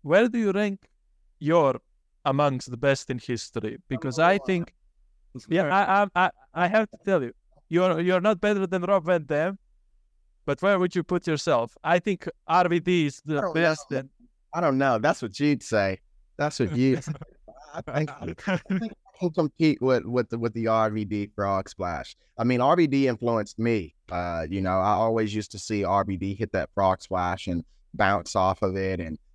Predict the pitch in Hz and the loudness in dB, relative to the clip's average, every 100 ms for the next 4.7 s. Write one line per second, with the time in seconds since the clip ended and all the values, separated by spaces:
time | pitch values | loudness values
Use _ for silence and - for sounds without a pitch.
0 | _ 80 82 - 110 98 92 - 98 98 | _ -8 -8 0 2 2 0 -2 0 0
1 | 98 - 92 90 87 82 95 85 95 95 | -2 -4 -4 -2 -2 -2 -2 -2 -2 -2
2 | 95 92 95 90 90 - 98 92 101 98 | -2 2 0 0 -6 -4 -4 -2 -2 -2
3 | 92 92 90 95 - - 90 98 90 85 | -2 -6 -6 -4 -6 -4 -2 -2 -2 -6
4 | - 95 98 87 - 80 | -4 -2 0 -2 -6 -8